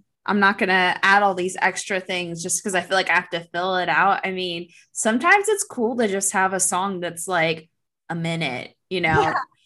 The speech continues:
Speaker 2: the opening.
Speaker 1: And yeah. Yeah, and that's perfect because you're kind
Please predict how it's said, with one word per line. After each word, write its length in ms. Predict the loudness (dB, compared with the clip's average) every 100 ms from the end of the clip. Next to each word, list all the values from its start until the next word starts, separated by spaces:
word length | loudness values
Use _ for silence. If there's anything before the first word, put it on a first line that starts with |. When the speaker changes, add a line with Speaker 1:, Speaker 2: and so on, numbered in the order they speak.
| -18 -2
Speaker 2:
the 120 | 4
opening. 320 | 6 8 4
Speaker 1:
And 200 | 0 -10 -20 _ _ -18 -16 -16
yeah. 60 | -20 _ _ -2
Yeah, 280 | 4 4 4
and 100 | 4
that's 180 | 2 0
perfect 600 | 0 2 0 -6 -8 -14
because 400 | -6 -2 -2 -6 -16 _ -6
you're 140 | -2
kind 160 | 2